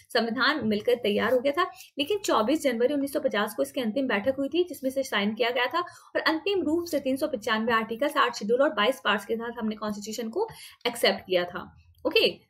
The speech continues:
तो दो वर्ष ग्यारह माह अठारह दिन के अथक प्रयास के बाद we are having our constitution as the supreme law of the country। There is no one above our constitution। तो भारत में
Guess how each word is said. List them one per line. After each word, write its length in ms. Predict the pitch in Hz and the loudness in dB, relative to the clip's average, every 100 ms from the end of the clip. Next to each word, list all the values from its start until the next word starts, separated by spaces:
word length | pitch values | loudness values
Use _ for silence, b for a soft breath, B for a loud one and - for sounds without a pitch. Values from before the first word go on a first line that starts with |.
| _ | _
तो 240 | 262 339 392 | 4 4 2
दो 260 | 208 277 | 2 2
वर्ष 160 | 302 294 | 2 -2
ग्यारह 320 | 233 220 240 | -2 0 0
माह 500 | 226 226 233 254 214 | 0 -2 -2 -4 -4
अठारह 280 | 214 208 202 | -2 0 0
दिन 160 | 214 | 0
के 140 | 220 262 | 0 -2
अथक 360 | - 208 254 240 | -2 -4 -4 -2
प्रयास 300 | 208 202 202 | -4 -4 -2
के 140 | 202 | -4
बाद 460 | 190 202 208 - - _ _ _ _ - | -2 2 4 2 -6 _ _ _ _ -4
we 100 | 262 | 2
are 160 | 320 330 | 4 4
having 300 | 262 226 233 | 0 0 -2
our 180 | 220 214 208 | -4 -2 -4
constitution 460 | 202 - 220 254 | -4 -6 -8 -6
as 160 | - 220 | -4 -2
the 140 | 202 202 | -2 -4
supreme 420 | - 247 254 254 | -4 -2 -2 -2
law 520 | 214 190 190 190 208 - | -2 0 0 0 -2 -4
of 100 | 196 | -8
the 240 | - 208 | -6 -4
country। 340 | 190 160 160 151 - b b b 214 | -4 -4 -10 -14 -16 b b b 2
There 240 | 269 302 | 6 6
is 120 | 320 269 | 4 0
no 300 | 233 262 277 | 2 2 2
one 80 | 311 | 0
above 320 | 233 208 214 | 0 0 0
our 120 | 196 202 185 | -2 -4 -6
constitution। 640 | 180 196 202 190 175 - - b b - | -6 -6 -4 -6 -6 -10 -16 b b -2
तो 60 | |
भारत 440 | 208 214 214 285 285 | -2 2 2 2 2
में 240 | 285 311 | 0 0